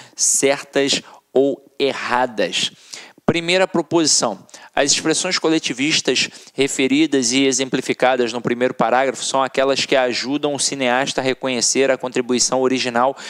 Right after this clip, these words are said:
de cada cidadão no exercício de sua função social. Não, muito pelo contrário. Ele detesta essas expressões coletivistas. Dois,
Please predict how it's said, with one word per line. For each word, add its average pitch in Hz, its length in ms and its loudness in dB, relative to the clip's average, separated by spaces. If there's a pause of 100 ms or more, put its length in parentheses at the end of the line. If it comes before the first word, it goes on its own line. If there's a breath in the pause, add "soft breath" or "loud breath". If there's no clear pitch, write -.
(140 loud breath)
de 123 120 -4
cada 139 280 2
cidadão 127 460 0
no 139 120 -2
exercício 131 560 0
de 127 60 -4
sua 131 220 -2
função 135 340 -8
social. 139 360 0
Não, 147 160 -2
muito 131 220 -10
pelo 170 160 -2
contrário. 135 480 0 (420 loud breath)
Ele 123 280 2
detesta 147 760 0 (380 loud breath)
essas 123 300 0
expressões 135 460 -2
coletivistas. 139 840 -2 (800 loud breath)
Dois, 139 520 2